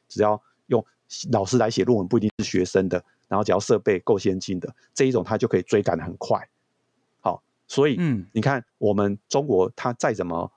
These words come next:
Speaker 1: 啊，买再好的设备、再贵的设备，它不可能在高中毕业生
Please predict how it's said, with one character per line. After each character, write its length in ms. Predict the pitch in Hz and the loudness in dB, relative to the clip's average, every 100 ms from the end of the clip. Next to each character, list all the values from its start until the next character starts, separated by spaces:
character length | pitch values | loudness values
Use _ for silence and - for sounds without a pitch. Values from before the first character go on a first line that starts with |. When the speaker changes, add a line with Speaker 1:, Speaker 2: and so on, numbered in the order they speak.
| _ | _
Speaker 1:
啊， 160 | - 104 | -6 -2
买 180 | 92 101 | -2 -4
再 160 | - 123 | -2 -4
好 160 | 95 | -4
的 100 | 87 | -6
设 200 | - 123 | 0 2
备、 100 | 110 | 2
再 160 | 104 107 | 2 0
贵 200 | - 104 | 0 0
的 80 | 90 | 2
设 180 | - 98 | 2 2
备， 160 | 95 | 2
它 200 | - 120 | 0 -4
不 140 | 120 139 | -4 -4
可 140 | 113 | -4
能 160 | 85 90 | -4 -4
在 240 | 117 101 - _ _ | -4 -4 -8 _ _
高 180 | 113 117 | -2 0
中 280 | 117 110 123 _ _ | 0 -2 -6 _ _
毕 140 | 123 | 0
业 160 | 113 107 | 4 4
生 240 | - 98 | 4 -2